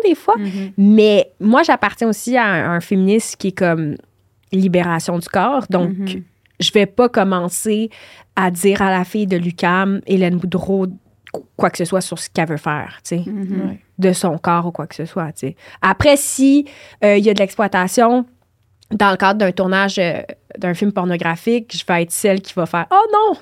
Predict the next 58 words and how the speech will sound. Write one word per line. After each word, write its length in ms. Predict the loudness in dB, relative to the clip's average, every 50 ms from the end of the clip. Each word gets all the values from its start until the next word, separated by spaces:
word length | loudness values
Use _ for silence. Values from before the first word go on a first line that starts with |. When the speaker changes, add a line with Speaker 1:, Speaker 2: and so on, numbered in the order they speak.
| _
Speaker 1:
non, 160 | 2 4 4 4
non, 220 | 4 4 4 4
non, 140 | 2 2 2
non, 200 | 2 2 2 2
je, 80 | 2 2 0 2 0
je 60 | 0
veux 60 | -2
pas 100 | 0 0
qu'on 100 | 2 2
veut 120 | 2 2 0
pas 80 | 0
qu'il 80 | -2 -2
y 20 |
ait 40 | -2
de 40 | -2
l'exploitation 480 | -2 -4 -4 -4 -2 -4 -2 -2 0 0
d'une 160 | 2 2 2
mineure, 420 | 2 2 2 2 2 2 0 0
là, 200 | 0 0 0 0
tu 100 | -2 -2
sais, 100 | -4 -4
c'est 240 | -2 -2 -2 -2 -2
Speaker 3:
Ouais, 60 | -4 -6
ouais. 220 | -8 -4 0 2
Speaker 1:
non. » 260 | 2 4 2 2 0 -4 -12 _ -4
Quand 80 | -2 0
il 60 | 2
y 40 | 2
a 40 | 2
de 80 | 2 2
l'abus, 460 | 0 0 0 0 2 2 2 2 0 -2 _ _ _ -20 -20 -20 -20 -20 _ _ _ _ _ -4
on 160 | -4 -2 -2
revient 300 | 0 0 0 0 0 0
à 60 | 0
la 120 | 0 -2
notion 260 | -2 -2 -4 -4 -4 -4
de 40 | -4
consentement. 480 | -4 -6 -4 -4 -6 -6 -4 -4 -4
Est-ce 120 | -4 -4 -4
que 60 | -6
le 60 | -6 -4
consentement 440 | -6 -6 -6 -6 -8 -6 -6 -4
est 120 | -4 -4 -2
là ? 320 | 0 0 2 2 0 0 -2
Est-ce 160 | -4 -6 -6
que 260 | -4 0 0 0 0 -2 -4 -10 -20 -10 -6
la 100 | -6 -6
personne 320 | -4 -6 -6 -4 -4 -2 -2
est 80 | -2
libre 180 | -2 -2 -4 -4
de 60 | -4 -6
faire 180 | -6 -6 -8
ce 40 | -8
qu'elle 140 | -8 -8 -6
veut 80 | -8
faire ? 240 | -6 -6 -6 -6 -6 -6
Speaker 2:
Ouais. 240 | -8 -8 -10 -12 -14 -18 _ -10
Speaker 3:
Mhm. 260 | -10 -8 -8 -8 -10